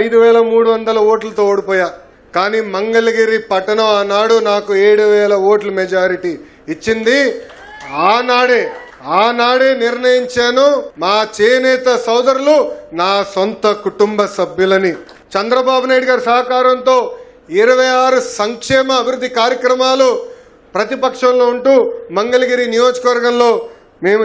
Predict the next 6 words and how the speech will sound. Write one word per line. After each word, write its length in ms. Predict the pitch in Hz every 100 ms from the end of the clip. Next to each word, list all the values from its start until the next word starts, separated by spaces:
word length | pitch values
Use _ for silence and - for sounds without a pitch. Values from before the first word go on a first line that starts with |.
| 214
చేస్తాం 360 | 214 220 233 226 214
జరిగింది. 360 | 214 226 214 196 139
మంగళగిరిలో 600 | 185 254 254 254 254 254 247 220 - -
పద్మశాలి 540 | 185 247 254 247 254 240
సోదరులకి 580 | 240 240 254 247 247 254 220 - - _ -
రెండు 200 | 180 233